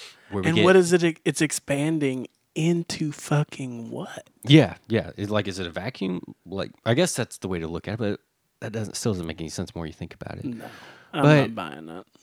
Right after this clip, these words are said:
Speaker 1: I, I can also see where somehow this is kind of, like, I feel like when it comes to, like, flat Earth theory and, like, picturing the shapes of things, I feel like we're closer on the same page than we actually think.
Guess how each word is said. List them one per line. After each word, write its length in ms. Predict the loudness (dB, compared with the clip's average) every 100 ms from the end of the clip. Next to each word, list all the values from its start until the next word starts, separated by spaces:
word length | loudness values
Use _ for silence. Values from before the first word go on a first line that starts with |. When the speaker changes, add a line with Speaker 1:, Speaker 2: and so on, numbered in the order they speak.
| _ -2
Speaker 1:
I, 220 | 0 -2 -4
I 120 | -4
can 140 | 0
also 340 | 0 0 -2 -2
see 480 | -4 -4 -2 -2
where 640 | -2 -4 -2 -2 -4 -6 -10 _ _ _ _ _ _ -8
somehow 560 | -4 -2 -2 -4 -4
this 260 | -6 -10 -12
is 80 | -12
kind 320 | -10 -8 -6
of, 340 | -6 -8 -16 -12
like, 160 | -12 -12
I 40 |
feel 240 | -10 -6 -4
like 380 | -4 -6 -8 _ _
when 140 | -14 -12
it 60 |
comes 260 | -10 -12 -12
to, 40 | -14
like, 140 | -14
flat 340 | -12 -10 -8
Earth 380 | -6 -8 -10 -18 _ _ _ _
theory 580 | -6 -6 -6 -8 -10 -12 -16
and, 80 | -14
like, 220 | -12 -12 -14 _ _ -6
picturing 560 | -6 -6 -4 -4 -4
the 80 | -6
shapes 500 | -6 -4 -4 -4 -8
of 120 | -10
things, 320 | -10 -14 -14 -18 _ _ _ _ -16
I 60 | -2
feel 140 | 2
like 140 | 2 4
we're 120 | 2
closer 560 | 4 4 4 4 2 2
on 120 | 0
the 60 |
same 220 | -2 -4 -2
page 320 | -4 -4 -6
than 140 | -6
we 100 | -4
actually 360 | -4 -4 -10 -10
think. 540 | -6 -6 -8 -16 -20